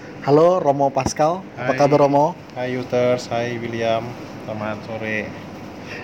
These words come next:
Speaker 1: Ya, Romo, terima kasih untuk kesempatannya untuk bisa ngobrol-ngobrol. Mungkin Romo sebelumnya bisa menjelaskan dulu kemarin dapat penghargaan apa dan kenapa kok bisa dapat penghargaan dari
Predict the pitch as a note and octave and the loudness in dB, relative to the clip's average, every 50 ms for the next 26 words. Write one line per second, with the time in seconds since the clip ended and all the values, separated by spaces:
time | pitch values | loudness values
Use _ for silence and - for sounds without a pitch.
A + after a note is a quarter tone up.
0 | - - C3+ C#3 C#3+ C#3+ C#3 C3+ B2+ B2 A#2+ A#2+ B2+ C3+ C3+ C#3+ C#3+ C#3+ C#3 B2 | -6 0 4 4 6 6 6 4 2 0 0 0 2 2 4 4 4 4 4 2
1 | C3 C#3 C#3 C#3 C3 C#3+ C3+ - - D3+ D3+ D3 C#3+ C#3 - C#3+ C3 - - C3+ | 0 0 -2 -2 -2 -2 -2 0 2 4 6 6 4 4 2 0 0 0 -2 -2
2 | - C#3+ C3 C3 C3 B2+ C#3 C3+ C3 C#3+ C#3+ C#3+ C#3 C#3 C3+ - - - - - | -2 0 2 2 2 2 2 0 2 2 2 2 2 2 0 -2 -2 -4 -4 -4
3 | C3 A#2+ - C#3+ B2 B2+ B2+ B2+ B2+ C3 B2+ A#2+ B2 B2 A#2+ C3 C#3 C3+ C3 A#2+ | -4 -2 0 0 0 0 0 2 2 2 2 2 2 0 2 4 4 4 4 2
4 | A2+ - - - - - - - - - - - - - C#3+ D#3 - - B3+ B3 | 0 -4 -12 -14 -14 -14 -12 -12 -12 -12 -12 -8 -2 0 0 2 4 4 4 4
5 | A#3+ A3 - - - - D3 D#3 E3 F#3 F#3+ G3 F#3 - - D3 C#3 C#3 C3+ C#3+ | 4 0 -2 -6 -4 0 0 2 4 4 2 2 2 0 -2 0 2 2 2 2
6 | E3 F3 D3+ C#3 - C#3+ C3 B2+ C#3 C#3 C3 C3+ B2+ B2 A#2+ - C#3 B2+ C3 C3 | 2 0 0 0 0 0 0 0 0 0 2 2 2 0 0 2 0 2 2 2
7 | C3+ C#3 D3 D3+ D3+ - - B2+ B2+ B2 B2+ C#3+ D3+ D#3 D#3 C#3+ - - - - | 2 4 4 4 2 2 0 0 0 2 4 4 2 2 0 -4 -8 -12 -14 -14
8 | - - - - B2+ B2+ C3 B2+ - - - C#3+ B2+ B2+ C3 B2+ A#2 C3+ B2+ B2+ | -14 -12 -8 -4 -2 0 0 0 0 0 0 0 0 2 0 0 2 0 0 0
9 | - C#3+ D#3+ D#3 - - D3+ C#3+ C#3+ D3 C#3+ C3+ C3 B2+ B2 C3 C3+ C3 B2+ B2+ | 0 -2 -4 -2 0 2 4 4 4 4 2 2 2 0 0 0 -2 -2 -2 -2
10 | E3 D#3 D#3 E3 D3+ D3+ C3+ - C#3+ C3 C3 C3 C#3 B2+ - C3 B2 C3 C3 C3 | -2 0 0 0 0 0 -2 0 0 0 2 0 0 -2 -2 -2 -2 -2 -2 0
11 | B2+ B2+ C3 C3+ C#3 C#3 C3 C3 B2+ C3 C3 C3 C3 | 0 0 0 0 0 0 0 0 0 -2 -2 -2 -4